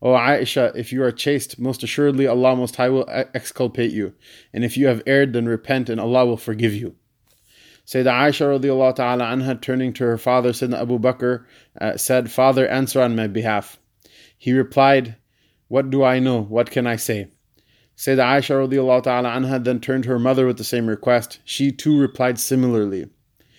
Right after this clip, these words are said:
Thereupon Sayyidah Aisha radiallahu ta'ala anha had said, "I was a young girl who had not yet learnt the Qur'an properly.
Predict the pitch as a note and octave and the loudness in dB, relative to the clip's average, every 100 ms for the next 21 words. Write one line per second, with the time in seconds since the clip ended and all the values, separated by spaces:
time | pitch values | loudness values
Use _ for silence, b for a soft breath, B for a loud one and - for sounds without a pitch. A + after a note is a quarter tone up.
0 | b b b - B2 C#3+ C3+ C3+ C3 B2 | b b b -2 4 4 2 -2 -2 -2
1 | C3+ C3 A#2+ C#3 B2+ C3+ C3 B2+ B2 B2 | -2 -2 -2 -2 0 0 0 0 2 2
2 | B2 A#2+ A#2+ A2 C3 B2 A#2+ A#2 - A2 | 2 0 0 -2 -4 -2 -4 -4 -8 -8
3 | G#2+ - C3 B2+ B2 b b b - C3+ | -6 -2 0 0 -2 b b b 0 4
4 | D3 B2+ B2 C#3 C#3 A#2+ C3+ A#2+ G#2 A#2+ | 6 4 4 4 2 2 2 2 0 0
5 | B2 A#2 C3 C3 C3+ B2+ C3 A#2+ A2 B2 | 0 0 -4 -4 -4 -2 -4 -6 -6 -6
6 | - B2 A#2 A2+ G#2+ A2 G2 F#2 | -4 -6 -2 -2 0 -2 -2 -6